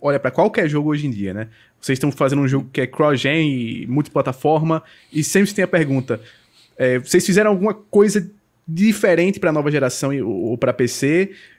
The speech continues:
É, como é que foi essa, essa parte de fazer um jogo cross-gen, de fazer um jogo multiplataforma? Foi uma dificuldade a mais que vocês tiveram,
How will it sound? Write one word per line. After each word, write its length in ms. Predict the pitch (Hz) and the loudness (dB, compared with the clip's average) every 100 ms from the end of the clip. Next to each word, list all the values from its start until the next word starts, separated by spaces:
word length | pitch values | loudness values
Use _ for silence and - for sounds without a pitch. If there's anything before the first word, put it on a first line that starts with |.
| - | -6
É, 140 | 123 120 | -2 -2
como 160 | 156 | 0
é 60 | 165 | -2
que 80 | 165 | -2
foi 300 | - 147 135 | -4 -2 0
essa, 420 | 131 143 117 - | -2 -4 -4 -4
essa 260 | - 120 135 | -8 -8 -6
parte 280 | 127 120 131 | -4 -4 -6
de 60 | |
fazer 300 | - 135 131 | -2 0 4
um 120 | 185 151 | 4 4
jogo 220 | 156 156 | 0 0
cross-gen, 440 | 156 135 117 131 | 0 0 0 -4
de 60 | 139 | -6
fazer 340 | - 135 127 | -4 -4 -2
um 100 | 147 | -2
jogo 320 | 131 135 139 139 | -2 -2 -4 -2
multiplataforma? 720 | 143 - 139 135 - 113 110 | -2 -2 -2 -2 -4 -4 -4
Foi 180 | 110 156 | -2 -2
uma 280 | 156 143 123 | 0 -2 -4
dificuldade 580 | 131 - 135 160 185 | -8 -8 -2 0 2
a 60 | 143 | 2
mais 240 | 147 165 | 0 -2
que 80 | - | -4
vocês 200 | 139 139 | -8 -8
tiveram, 520 | - 123 135 160 180 | -8 -4 0 0 -2